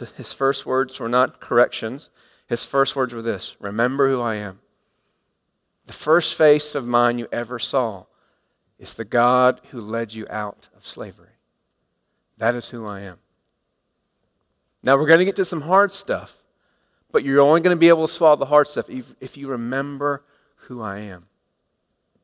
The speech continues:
For us, as followers of this God, as people who are trying to get closer to this God,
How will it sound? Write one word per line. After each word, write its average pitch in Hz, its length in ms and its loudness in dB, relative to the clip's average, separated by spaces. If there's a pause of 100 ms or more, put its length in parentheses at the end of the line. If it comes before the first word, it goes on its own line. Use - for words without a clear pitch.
(1040)
For 139 280 2
us, 156 520 4 (540)
as - 180 -4
followers 151 600 2
of 113 120 -2
this 120 160 -4
God, 127 320 0
as 110 120 -4
people 170 280 -8
who 135 80 -2
are 120 80 0
trying 143 260 2
to 131 60 -4
get 123 120 -6
closer - 440 -6
to 117 120 -14
this 101 160 -14
God, 92 240 -16